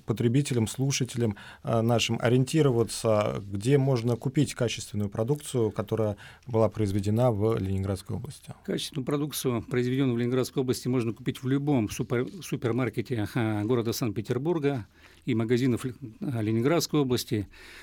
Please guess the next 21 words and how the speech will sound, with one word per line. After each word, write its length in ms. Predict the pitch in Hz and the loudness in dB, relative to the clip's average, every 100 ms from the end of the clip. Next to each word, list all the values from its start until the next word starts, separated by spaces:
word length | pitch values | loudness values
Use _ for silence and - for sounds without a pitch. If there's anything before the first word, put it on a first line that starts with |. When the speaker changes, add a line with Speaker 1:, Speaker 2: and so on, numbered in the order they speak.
| - - - | -20 -20 -16
Speaker 2:
Поэтому, 560 | - 123 123 123 113 104 - | -6 -4 0 0 0 -2 -2
э, 360 | 120 110 107 | -2 0 0
даже 240 | 107 180 156 | 2 2 4
в 20 | |
магазинах 380 | 147 147 151 131 | 4 4 4 4
шаговой 320 | 156 131 123 | 2 4 4
доступности 440 | 123 - - 117 | 2 -2 -2 -2
сам 200 | - 135 | 0 0
захожу, 520 | 110 - 131 147 170 127 123 104 | 0 0 0 2 0 0 -2 -4
всегда, 480 | - 120 127 120 - | -2 0 2 2 0
э, 640 | 123 110 107 110 104 104 107 - - | 0 0 0 0 -2 -4 -6 -10 -14
скажем 320 | - 120 107 | -6 -4 -4
так, 160 | 131 | -4
отслеживаю, 720 | 131 - 160 160 143 131 113 95 - - | -4 2 2 4 4 4 2 -2 -12 -16
смотрю, 400 | - 123 113 151 | -6 -4 -2 -2
что, 340 | 156 - 120 107 | -2 0 0 0
э, 140 | 127 110 | -2 0
на 120 | 120 | 0
полках 300 | - 127 113 | -2 -4 -4
присутствует 680 | 127 113 135 - 113 107 101 | -4 -2 -2 -2 -2 -2 -2
это, 380 | 113 123 113 | -4 -4 -6